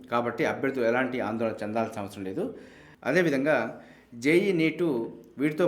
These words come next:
పాటు సీయూటీ పరీక్షలు కూడా యథాతథంగా జరుగుతాయంటూ ఇవ్వడం జరిగింది. మనకు ఏప్రిల్ పంతొమ్మిది నుంచి జూన్ ఒకటి వరకు లోక్సభ ఎన్నికలు జరగనున్న నేపథ్యంలో జేఈ మెయిన్స్, అదేవిధంగా నీట్ యూజీ పరీక్షలు వాయిదా పడే అవకాశం ఉందంటూ వస్తున్న వా-, ఊహాగానాలకి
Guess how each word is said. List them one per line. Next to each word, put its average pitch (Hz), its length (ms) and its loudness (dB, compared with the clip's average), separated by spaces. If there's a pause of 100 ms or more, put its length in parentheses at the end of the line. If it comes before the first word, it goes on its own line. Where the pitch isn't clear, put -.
పాటు 147 240 2 (280)
సీయూటీ 175 500 0 (180)
పరీక్షలు 131 340 -4
కూడా 143 140 4 (220)
యథాతథంగా 143 520 2
జరుగుతాయంటూ 117 440 -2
ఇవ్వడం 107 240 -2
జరిగింది. 101 300 -4 (420)
మనకు 123 180 -4 (160)
ఏప్రిల్ 175 300 -2
పంతొమ్మిది 147 340 2
నుంచి 135 220 0 (240)
జూన్ 170 260 2
ఒకటి 151 240 -2
వరకు 131 240 -2 (260)
లోక్సభ 147 380 0
ఎన్నికలు 131 320 -4
జరగనున్న 127 340 -2
నేపథ్యంలో 123 460 -2 (760)
జేఈ 165 220 6 (120)
మెయిన్స్, 143 300 2 (100)
అదేవిధంగా 135 420 2
నీట్ 165 240 2
యూజీ 151 300 2
పరీక్షలు 135 320 -2 (140)
వాయిదా 139 280 4
పడే 143 180 4
అవకాశం 131 340 -2
ఉందంటూ 123 280 -2 (280)
వస్తున్న 131 320 -2
వా-, 127 200 4 (100)
ఊహాగానాలకి 127 680 0